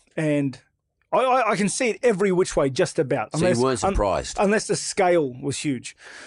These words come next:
Speaker 1: Well, I was still surprised 'cause I saw the path of victory, but a lot of the times it doesn't happen because
Speaker 2: Yeah.
Speaker 1: it's not the educated guess. It's not the safe bet. It's not the, the odds. The odds are against him.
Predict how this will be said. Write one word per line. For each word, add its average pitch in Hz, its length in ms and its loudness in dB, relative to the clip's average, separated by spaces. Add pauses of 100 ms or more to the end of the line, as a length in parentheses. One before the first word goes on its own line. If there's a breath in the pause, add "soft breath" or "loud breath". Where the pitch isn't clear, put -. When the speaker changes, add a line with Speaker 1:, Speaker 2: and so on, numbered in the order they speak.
(560 loud breath)
Speaker 1:
Well, 277 220 4
I 302 40 4
was 349 220 2
still - 380 -2
surprised - 480 -6
'cause 165 100 0
I 180 100 2
saw 247 300 -2
the 214 120 0
path 147 240 -4
of 120 40 -14
victory, 151 280 -4
but 180 120 0
a 190 40 -2
lot 226 180 -2
of 226 80 -2
the - 60 -20
times 170 240 -4
it 175 80 -6
doesn't 160 180 -2
happen 147 320 -4 (180)
because 160 280 0
Speaker 2:
Yeah. 165 60 0
Speaker 1:
it's 170 200 2
not 180 160 0
the 151 140 2
educated 147 440 0
guess. 139 300 -2
It's 139 140 -6
not 156 180 -2
the 143 60 -6
safe 151 360 -2
bet. 120 160 -6
It's 123 120 -8
not 151 120 -4
the, 139 240 -4
the 151 120 0
odds. 117 340 0
The 147 100 0
odds 151 220 2
are 143 100 0
against 143 380 -4
him. 123 140 -14